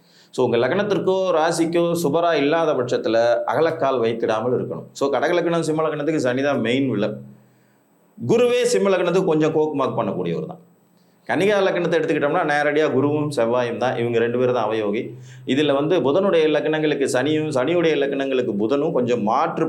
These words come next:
பலன்களையும் சேர்த்து தரக்கூடியவர்கள். நண்பரே முதுகுல குத்துற விதி இந்த ரெண்டுக்குமே உண்டு. ஏன்னா மிதுன லக்னத்துக்கு சனி அட்டமாதிபதியா வருவார், கன்னிகா லக்னத்துக்கு ஆறாம் அதிபதியா வருவார், மகர லக்னத்துக்கு புதன் ஆறாம் அதிபதியா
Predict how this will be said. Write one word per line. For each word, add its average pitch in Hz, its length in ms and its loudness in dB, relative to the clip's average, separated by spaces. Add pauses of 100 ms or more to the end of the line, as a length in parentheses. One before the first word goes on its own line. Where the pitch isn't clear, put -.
பலன்களையும் 143 580 0
சேர்த்து 170 360 0 (100)
தரக்கூடியவர்கள். 110 640 0
நண்பரே 175 380 0 (140)
முதுகுல 147 320 -2
குத்துற 120 300 -2
விதி 127 180 -4
இந்த 117 160 -2
ரெண்டுக்குமே 120 440 -4
உண்டு. 104 160 -6 (640)
ஏன்னா 156 180 0
மிதுன 175 280 2
லக்னத்துக்கு 160 400 0
சனி 156 200 0
அட்டமாதிபதியா 156 680 0
வருவார், 147 300 2 (540)
கன்னிகா 147 360 2
லக்னத்துக்கு 135 440 0
ஆறாம் 135 300 0
அதிபதியா 104 340 -2
வருவார், 82 260 -4 (520)
மகர 185 260 2
லக்னத்துக்கு 170 460 0
புதன் 165 260 2
ஆறாம் 175 300 2
அதிபதியா 139 320 0